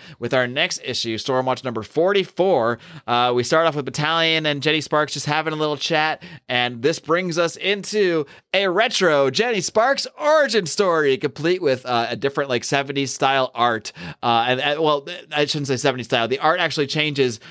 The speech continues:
with each decade. Uh, and she was, let's see, like, uh, she says she was twenty years old when she stopped aging.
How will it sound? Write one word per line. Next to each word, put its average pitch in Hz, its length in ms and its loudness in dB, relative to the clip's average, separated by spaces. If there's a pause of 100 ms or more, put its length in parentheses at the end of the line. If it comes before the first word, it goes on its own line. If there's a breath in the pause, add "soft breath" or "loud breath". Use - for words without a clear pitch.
(120 loud breath)
with 143 180 0
each 139 320 -6
decade. 101 540 -2 (460 loud breath)
Uh, 120 220 2
and 120 140 -4
she 151 360 0
was, 139 300 2
let's 135 140 0
see, 127 220 2
like, 117 220 0 (880)
uh, 120 200 2
she 139 200 -2
says 147 200 0
she 143 80 2
was 127 140 0
twenty 165 280 2
years 156 220 2
old 127 320 2
when 113 140 -2
she 110 100 -6
stopped 113 400 -2
aging. 107 500 -2